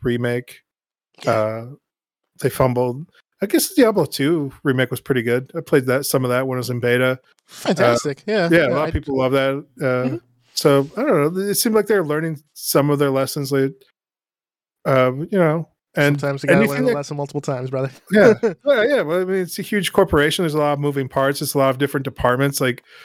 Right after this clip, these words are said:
Speaker 1: a lot of that stuff they farm out to other, like, countries as well, so
Speaker 2: Tr-, truthfully, uh,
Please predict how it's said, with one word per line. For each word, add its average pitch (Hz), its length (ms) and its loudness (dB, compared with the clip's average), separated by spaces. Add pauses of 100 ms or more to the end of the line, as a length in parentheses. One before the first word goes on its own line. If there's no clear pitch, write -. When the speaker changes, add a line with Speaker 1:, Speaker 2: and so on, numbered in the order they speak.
(240)
Speaker 1:
a 139 40 0
lot 143 100 6
of 147 40 2
that 147 100 2
stuff - 260 -4
they 147 100 2
farm 135 280 0
out 135 160 -2
to 139 300 -4
other, 135 380 0
like, 131 280 -6 (340)
countries 135 500 0
as 123 120 -8
well, 135 300 0
so 127 240 -6
Speaker 2:
Tr-, 143 80 -8 (320)
truthfully, 196 800 -4
uh, - 240 -4